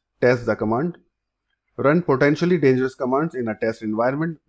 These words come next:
before applying them to production systems. By following this method, you will most likely not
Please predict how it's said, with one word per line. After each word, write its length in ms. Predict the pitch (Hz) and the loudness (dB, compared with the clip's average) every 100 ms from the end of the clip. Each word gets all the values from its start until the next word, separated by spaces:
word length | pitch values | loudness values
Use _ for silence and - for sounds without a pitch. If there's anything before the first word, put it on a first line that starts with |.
| 113 | -4
before 320 | 123 160 165 | -2 2 2
applying 400 | 135 135 131 143 | 2 0 -2 0
them 260 | 143 151 151 - | -2 -2 -6 -6
to 100 | 131 | -2
production 540 | 120 113 110 123 120 | 0 0 -4 -6 -6
systems. 680 | - 95 - 90 - _ _ _ _ - | -8 -12 -12 -20 -20 _ _ _ _ -2
By 200 | 117 131 | 2 2
following 420 | 147 143 170 180 | 4 6 6 4
this 220 | 147 143 | 0 -2
method, 340 | 139 135 160 160 123 | -2 0 -2 -4 -12
you 140 | 117 131 | -4 0
will 160 | 135 | 0
most 300 | 120 135 139 | 0 0 0
likely 340 | 131 120 123 127 | 0 0 -2 -2
not 240 | 127 151 | -2 -4